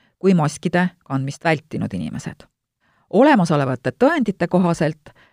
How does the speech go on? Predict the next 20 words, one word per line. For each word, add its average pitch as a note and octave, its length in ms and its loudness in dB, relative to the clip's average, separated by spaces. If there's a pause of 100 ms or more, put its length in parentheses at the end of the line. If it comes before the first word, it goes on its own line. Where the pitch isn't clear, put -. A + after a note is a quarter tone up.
(100)
ei C#3 180 0
vähenda D#3 400 0
riidemaskid E3+ 880 -2
riski D#3+ 480 -2 (100)
mitte D3+ 280 -6
mingil B2 420 -2
viisil. C#3 400 -4 (1400)
Paul G3+ 240 6
Hunteri F#3 600 2
vaatenurk A3 720 0 (100)
ühtis F#3 320 -4
selle F3+ 240 2
põhjuste F3+ 400 0
osas G3 280 -2
suuresti D3 520 -4
Maailma C3 340 -2
Terviseorganisatsiooni B2 1080 -4
omaga. G#2+ 400 -8 (1160)
Maskide E3 320 0
kandmine A#3+ 480 0